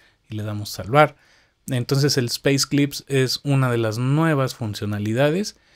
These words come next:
Em, otra cosa, bueno, el Dark, <laughs> modo Dark. Estoy tratando de recapitular.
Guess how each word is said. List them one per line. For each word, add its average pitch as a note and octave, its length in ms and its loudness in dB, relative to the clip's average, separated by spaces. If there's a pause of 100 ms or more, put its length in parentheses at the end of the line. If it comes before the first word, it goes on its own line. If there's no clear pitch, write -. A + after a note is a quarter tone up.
(240)
Em, B2 640 2 (140)
otra F#3 340 -2
cosa, G3 380 6
bueno, D3 260 4 (300)
el B2 480 -2
Dark, G3 380 0
<laughs> - 40 -8
modo D3+ 300 4
Dark. G3+ 380 -4 (160)
Estoy - 200 -4
tratando B2+ 360 -2
de A2 60 -2
recapitular. A2 580 -6